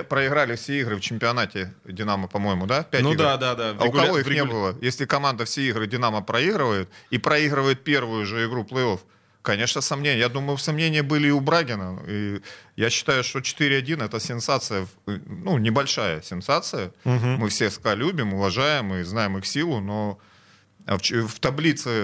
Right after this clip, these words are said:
Speaker 1: э, всё-таки очков больше "Динамо" набрало. Игры у "СКА" выиграли почти все, да? Все, по-моему, да? Пять?
Speaker 2: Ну, Дина-, "Динамо" в регулярке,
Speaker 1: Да.
Speaker 2: да, было сильнее, это
Speaker 1: А
Speaker 2: правда.
Speaker 1: тут четыре подряд победы, просто, не, ну, я считаю, невероятный успех.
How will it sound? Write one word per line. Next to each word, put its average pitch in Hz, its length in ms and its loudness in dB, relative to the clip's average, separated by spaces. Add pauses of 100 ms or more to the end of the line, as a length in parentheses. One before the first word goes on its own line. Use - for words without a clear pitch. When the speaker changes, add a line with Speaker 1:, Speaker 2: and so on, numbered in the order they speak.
(140)
Speaker 1:
э, 95 140 -6
всё-таки 110 400 -4
очков 110 340 2
больше 101 320 0
"Динамо" 143 360 0
набрало. 95 500 -2
Игры 110 320 -2
у 104 80 -2
"СКА" 107 280 0
выиграли 107 380 -2
почти 107 320 -2
все, 170 260 0
да? 107 140 -2
Все, - 240 2
по-моему, 90 400 -4
да? 123 140 -2
Пять? - 160 0
Speaker 2:
Ну, 139 200 2
Дина-, 147 280 0
"Динамо" 165 320 2
в 196 60 -2
регулярке, 147 400 0
Speaker 1:
Да. 110 80 4
Speaker 2:
да, 113 120 4
было 123 180 -8
сильнее, 101 420 -8
это 123 100 -10
Speaker 1:
А - 20 -14
Speaker 2:
правда. 95 220 0
Speaker 1:
тут 170 260 0
четыре 135 400 0
подряд 135 440 0
победы, 139 520 -2
просто, 117 480 -2
не, 113 220 -2
ну, 113 400 -2
я 110 140 4
считаю, 113 360 0
невероятный 113 640 0
успех. 127 320 -6